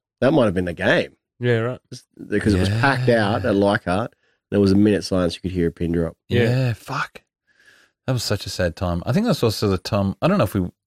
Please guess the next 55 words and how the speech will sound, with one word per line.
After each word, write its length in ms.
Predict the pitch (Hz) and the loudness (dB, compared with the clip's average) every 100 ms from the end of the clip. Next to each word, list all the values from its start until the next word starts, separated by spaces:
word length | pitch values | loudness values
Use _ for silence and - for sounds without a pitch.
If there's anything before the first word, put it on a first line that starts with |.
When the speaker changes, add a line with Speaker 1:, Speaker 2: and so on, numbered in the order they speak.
| _ _ - _ _ _ _ _ | _ _ -20 _ _ _ _ _
Speaker 3:
we, 120 | 104 | -2
we 240 | 98 101 110 | 0 2 2
didn't 180 | 127 113 | 4 4
win 140 | 101 | 2
State 180 | - 92 | 2 2
of 60 | |
Origin 240 | 87 92 95 | 4 2 2
that 100 | 82 | 0
year, 140 | 85 | 0
but 80 | 85 | 2
that 80 | 107 | 2
was 120 | 101 | 2
the, 160 | 98 92 | 0 0
that 160 | 95 101 | 2 2
was 220 | 101 - | 0 -4
the 80 | 92 | -6
time 300 | - 95 92 | -2 0 0
that 60 | |
he 60 | 82 | -2
fucking 380 | - 95 - 90 | -4 -6 -4 -4
played 180 | 92 87 | -2 0
out 100 | 85 | 0
of 60 | |
his 100 | 82 | -4
skin. 220 | - 90 | -6 -4
He 60 | 87 | -2
had 140 | 87 | -2
eighty 200 | 71 87 | -2 -4
something 300 | 85 - 82 | -4 -6 -8
tackles 480 | - 90 90 92 82 | -6 -6 -6 -6 -6
and 120 | 82 80 | -6 2
Speaker 1:
Yeah. 220 | 120 98 | 2 4
Speaker 2:
Yeah. 120 | 135 123 | 2 2
Speaker 3:
missed 160 | 104 85 | 0 0
none, 320 | 85 90 87 | 0 2 0
and 240 | 82 78 - _ - _ _ - | 0 -4 -8 _ -20 _ _ -6
he 60 | |
was 100 | 92 | -4
hectic. 320 | 82 78 78 - - - | -4 -6 -8 -8 -12 -2
Speaker 2:
Didn't, 360 | 113 104 92 - | 0 0 -4 -4
didn't 200 | 123 110 | -2 0
sit 120 | 104 | -2
down. 300 | 87 113 107 110 _ _ - - - | 0 0 0 -6 _ _ -20 -16 -6
Speaker 3:
I'm 100 | 95 | 0
glad 160 | 95 | 2
that 100 | 104 | 2
we're 60 | 117 | 0
talking 240 | 107 90 | 0 2
about 200 | 92 92 85 | 4 2 2
him 120 | 85 | 0
because 360 | 82 92 80 90 | 0 0 0 -2
it, 140 | 80 _ _ - | -6 _ _ -10
you 100 | 76 | -6
know, 140 | 71 | -6
it's 300 | - - - | -8 -14 -18